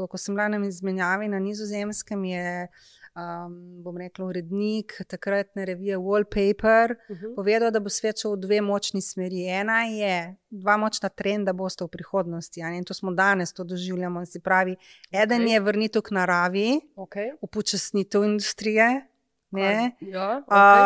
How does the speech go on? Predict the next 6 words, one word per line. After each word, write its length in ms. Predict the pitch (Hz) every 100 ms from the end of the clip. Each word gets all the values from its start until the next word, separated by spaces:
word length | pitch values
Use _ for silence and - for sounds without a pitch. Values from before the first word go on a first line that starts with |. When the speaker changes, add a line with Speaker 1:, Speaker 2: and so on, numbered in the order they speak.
| 196 196 196 196 190 190
Speaker 1:
se 180 | 190 185
pravi, 420 | - 208 196 190 190
trajnost, 720 | - 196 196 226 247 262 - -
ne, 280 | 196 196 214
te 220 | - 196
vrednote. 720 | 202 233 247 269 262 285